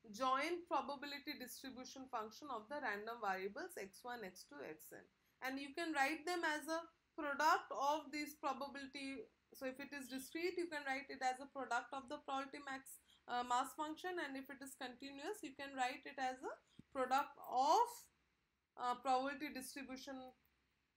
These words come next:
functions, because they are also, because we know that these random variables x one, x two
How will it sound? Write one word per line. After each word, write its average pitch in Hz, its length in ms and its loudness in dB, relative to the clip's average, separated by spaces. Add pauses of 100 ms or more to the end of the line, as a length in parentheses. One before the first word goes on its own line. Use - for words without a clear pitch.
(140)
functions, 330 640 2
because 269 480 4 (400)
they 247 160 0
are 269 160 2
also, 262 560 0
because 294 320 -4
we 285 160 -8
know 320 240 0
that 269 320 4 (400)
these 269 320 -4
random 247 400 0
variables 269 640 2
x - 320 -6
one, 269 240 2
x - 320 -8
two 285 160 -10